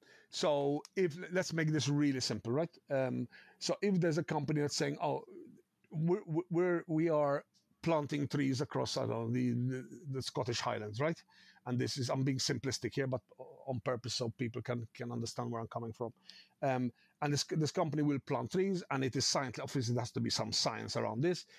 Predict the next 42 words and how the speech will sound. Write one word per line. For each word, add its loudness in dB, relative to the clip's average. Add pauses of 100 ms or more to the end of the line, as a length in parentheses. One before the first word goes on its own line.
(220)
that 2 (160)
planting 0
trees 2
is 2
gonna, 0
is 0
gonna 0
result 0
in 0
more 0 (300)
carbon -2
capture -2
because -2
of, 0
because 0
of 0
the -2
nature -4
of, -6 (340)
of -2
that -4
process. -2 (400)
And -2
if 2
you 2 (180)
invest 0
your 0
money, 0
you 4
put -2
money -2
into 0
this 2
scheme, 0 (360)
okay, 0 (480)
for 2
your 4
money, 0
you'll 4
also 2
be 4
able 2